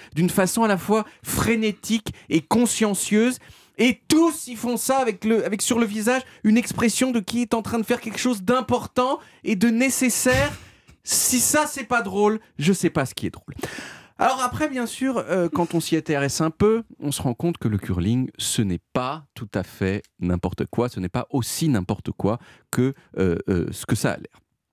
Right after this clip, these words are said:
Si les lanceurs prennent des poses de ninja, du froid, c'est parce que ça leur donne une plus grande précision dans les lancers.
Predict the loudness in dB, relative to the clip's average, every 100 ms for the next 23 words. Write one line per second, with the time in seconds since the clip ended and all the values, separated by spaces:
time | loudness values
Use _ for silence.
0 | _ _ -8 -2 0 2 2 2 2 2
1 | -2 -2 0 0 -4 -8 -2 0 0 -4
2 | 0 -2 0 -2 -2 -2 0 0 -2 -6
3 | -8 -4 -2 0 -2 -8 -20 -14 -4 0
4 | 0 0 0 -2 -2 -2 0 0 0 -2
5 | 0 0 -2 -8 -4 -2 -2 -4 0 0
6 | 0 0 0 -2 -2 -2 -4 0 0 2
7 | 0 0 -2 -4 -6